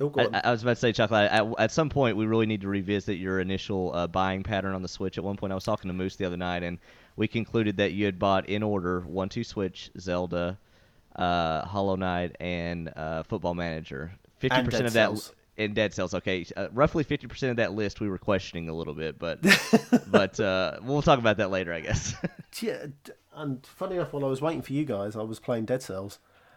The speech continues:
Speaker 1: um,
Speaker 2: <laughs>
Speaker 1: on the Switch. Which, that game is so good. So
Speaker 2: It is,
Speaker 1: good.
Speaker 2: it is. Some might
Speaker 1: Um,
Speaker 2: say one of the best games of last year.
Speaker 1: D-,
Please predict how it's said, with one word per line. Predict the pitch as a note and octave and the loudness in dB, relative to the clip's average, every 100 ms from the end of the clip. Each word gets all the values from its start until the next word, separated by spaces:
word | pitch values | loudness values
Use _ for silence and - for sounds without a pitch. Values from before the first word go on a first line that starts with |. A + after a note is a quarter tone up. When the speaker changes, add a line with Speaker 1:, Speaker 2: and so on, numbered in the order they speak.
| - | -8
Speaker 1:
um, | G#2+ A2 A2 A2+ - D#3+ - - | -2 0 0 -2 -2 -4 -6 -20
Speaker 2:
<laughs> | _ _ _ | _ _ _
Speaker 1:
on | B2 A2+ | -6 -4
the | |
Switch. | - A2+ G#2 B2+ | -6 -6 -8 -10
Which, | - | -14
that | - - - | -14 -14 -10
game | F3 C#3 | -6 -6
is | - | -8
so | - | -10
good. | A2+ A2 A2+ - | -10 -10 -10 -16
So | - - G2+ | -20 -8 -4
Speaker 2:
It | G2 | -2
is, | F2+ F2 F2 | 0 -2 -2
Speaker 1:
good. | A#2+ C3+ | -2 0
Speaker 2:
it | F#2 | 0
is. | F2+ F2+ F2 - - - | -2 -4 -8 -12 -16 -16
Some | - D3 F3+ | -6 -4 -2
might | F3+ | -2
Speaker 1:
Um, | A#2 | 0
Speaker 2:
say | E3 E3 E3 | 0 -2 -4
one | A#2+ B2 D#3 | -4 -4 -4
of | |
the | D#3 | -4
best | D#3+ - | -6 -6
games | D#3+ D#3+ | -10 -8
of | D3 | -8
last | D#3+ F#3+ - | -10 -10 -12
year. | - - - - - - | -14 -14 -16 -20 -20 -10
Speaker 1:
D-, | - | -6